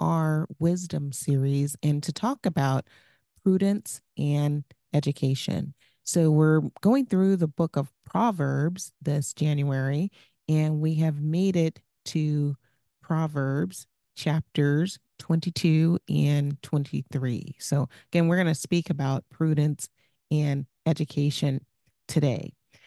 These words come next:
We'll be looking at chapter twenty-two, verses one and two, and then we'll take a look at chapter twenty-three, verses twelve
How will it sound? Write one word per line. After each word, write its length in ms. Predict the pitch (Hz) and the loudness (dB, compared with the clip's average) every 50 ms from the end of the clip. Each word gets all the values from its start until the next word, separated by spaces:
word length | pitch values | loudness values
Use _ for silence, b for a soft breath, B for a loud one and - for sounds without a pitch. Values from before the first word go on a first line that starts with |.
| b b b | b b b
We'll 140 | 180 175 | 0 2
be 140 | 180 208 196 | 2 2 2
looking 520 | 190 190 202 214 - 233 220 202 202 - 196 | 2 2 0 0 -2 -2 -2 -2 -4 -4 -2
at 440 | 165 160 156 151 151 147 - - - _ _ _ _ _ _ _ _ - | 0 0 2 0 0 -2 -4 -8 -20 _ _ _ _ _ _ _ _ -6
chapter 480 | - - 170 165 - - - 156 147 | -2 0 0 0 0 2 2 2 2
twenty-two, 800 | 139 - - 170 165 160 156 - - 170 156 160 180 185 180 151 | 0 0 0 0 0 0 0 -2 0 0 2 2 0 0 -2 -2
verses 460 | 139 151 151 143 - - 151 143 135 | -4 -4 -4 -4 -4 -4 -4 -4 -4
one 360 | 135 139 147 151 151 156 - - | -4 -2 -2 0 0 -2 -2 -2
and 240 | - 151 143 139 139 | -2 -2 -2 -2 -4
two, 420 | - - - - 165 170 208 254 - _ _ _ _ _ _ _ _ | -8 -4 0 0 2 2 2 0 -4 _ _ _ _ _ _ _ _
and 120 | - 165 165 | -2 0 0
then 120 | 170 170 | 2 0
we'll 80 | 170 165 | -2 -2
take 180 | - 185 175 | -2 -4 -2
a 60 | - 165 | -2 -2
look 280 | 151 151 156 160 - - - | -2 -2 -2 -4 -6 -4 -2
at 260 | 156 147 - - - | -2 -2 -2 -4 -8
chapter 460 | - - 143 139 - - - 135 135 131 | -6 -4 -4 -4 -2 -2 -2 0 0 -2
twenty-three, 1000 | - - - 139 135 131 131 135 - - 151 151 143 139 135 131 127 131 131 127 _ _ _ _ | -4 -2 -2 0 0 0 -4 -4 -6 -6 -2 0 2 2 2 0 0 -2 -4 -8 _ _ _ _
verses 600 | - 123 127 127 - - 131 131 135 - - - _ _ | -4 -4 -4 -4 -2 -2 0 0 0 -2 -4 -10 _ _
twelve 580 | - - - 135 135 123 120 120 120 123 131 - | -12 -4 -2 0 0 0 0 0 -2 -2 -4 -10